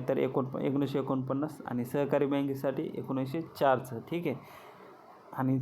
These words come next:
थेट नियम म्हणजे नियंत्रण कोणाचं असतं? व्यावसायिक बँकेवरती आरबीआयचं असतं आणि संबंध सहकारी संस्थांवरती सहकारी संस्थांच्या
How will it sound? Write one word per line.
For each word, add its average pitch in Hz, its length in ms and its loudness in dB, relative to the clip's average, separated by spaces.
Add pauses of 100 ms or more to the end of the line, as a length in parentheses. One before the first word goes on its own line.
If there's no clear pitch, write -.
(160)
थेट 185 260 0
नियम 180 500 4
म्हणजे 147 300 0
नियंत्रण 165 560 4 (500)
कोणाचं 165 380 4
असतं? 143 240 0
व्यावसायिक 147 440 2
बँकेवरती 147 720 2 (320)
आरबीआयचं 143 500 4
असतं 143 340 -2 (580)
आणि 131 220 0
संबंध 160 460 0 (520)
सहकारी 160 480 2
संस्थांवरती 151 800 2 (640)
सहकारी 156 800 2
संस्थांच्या 160 680 2